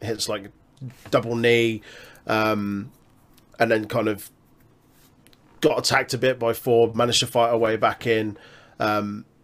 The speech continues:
but just showed, like, obviously she's still very fresh and very new, um, but really showed, like, she's kind of learning and learning at a really kind of quick rate and, and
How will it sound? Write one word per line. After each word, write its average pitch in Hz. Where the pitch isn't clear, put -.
but 120
just 170
showed, 147
like, 123
obviously 131
she's 123
still 120
very 110
fresh 107
and 120
very 107
new, 110
um, 95
but 117
really 113
showed, 117
like, 104
she's 107
kind 107
of 98
learning 123
and 110
learning 113
at 113
a 110
really 110
kind 107
of 104
quick 127
rate 113
and, 104
and 101